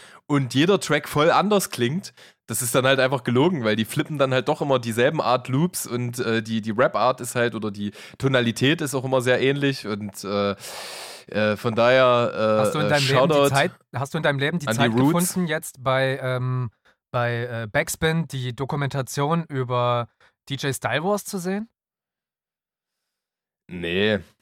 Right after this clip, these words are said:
Speaker 1: weil im Grunde genommen, äh, ist das ja auch nur nach meinem Leben orientiert.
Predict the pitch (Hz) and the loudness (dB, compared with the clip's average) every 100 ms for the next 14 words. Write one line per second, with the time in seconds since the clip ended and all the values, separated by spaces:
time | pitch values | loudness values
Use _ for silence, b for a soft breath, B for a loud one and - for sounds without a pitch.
0 | - 92 101 107 110 113 - 120 131 123 | -8 0 4 4 2 -2 -2 -2 0 0
1 | 117 117 117 - 98 101 101 101 98 - | 0 0 -4 -4 0 2 2 0 -4 -8
2 | 110 117 120 113 120 131 120 113 107 110 | -6 -4 0 0 0 0 0 2 0 2
3 | 113 131 107 107 123 127 107 110 107 - | 2 2 2 0 -2 -4 -2 0 -2 0
4 | 113 135 - | -2 -2 -6